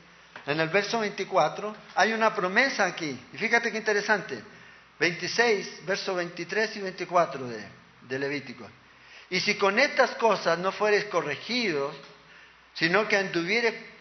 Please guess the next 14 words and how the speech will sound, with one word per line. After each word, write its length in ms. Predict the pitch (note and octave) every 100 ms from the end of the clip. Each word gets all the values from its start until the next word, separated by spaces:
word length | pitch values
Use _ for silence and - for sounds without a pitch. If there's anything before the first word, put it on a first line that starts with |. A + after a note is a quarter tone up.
| - -
conmigo 640 | D3+ D#3 F#3+ A3 G3 F3 F#3
en 180 | F3+ F#3 -
oposición", 1160 | F#3+ F3 F3 D#3+ - D#3 - A#3 B3 E3+ D#3+ F#3+
está 160 | -
diciendo 260 | D#3+ E3+ F#3+
el 60 | F3+
Señor, 460 | G3+ E3+ D3 F3
"yo 140 | E3 F3+
también 460 | F#3 E3+ E3+ F3+ F3
procederé 640 | E3 D3 D3 C#3+ D#3+ F3+
en 120 | D#3+ D3
contra 280 | D#3+ D#3+
de 80 | D3+
vosotros". 480 | C#3 - B2+ -